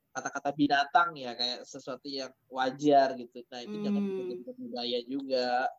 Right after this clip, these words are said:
Speaker 2: Hmm, benar-benar.
Speaker 1: Karena kita nggak tahu kan sekarang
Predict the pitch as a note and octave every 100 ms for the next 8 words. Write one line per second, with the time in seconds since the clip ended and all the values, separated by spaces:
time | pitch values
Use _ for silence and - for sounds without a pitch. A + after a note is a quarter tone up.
0 | _ _ _ _ _ G3 G3+ G3 F#3 F#3
1 | F#3 F3+ - E3+ D#3+ D#3+ _ _ _ _
2 | _ - C#3+ E3+ E3 F#3 E3 D3 D3+ E3
3 | D#3+ - - C3 D#3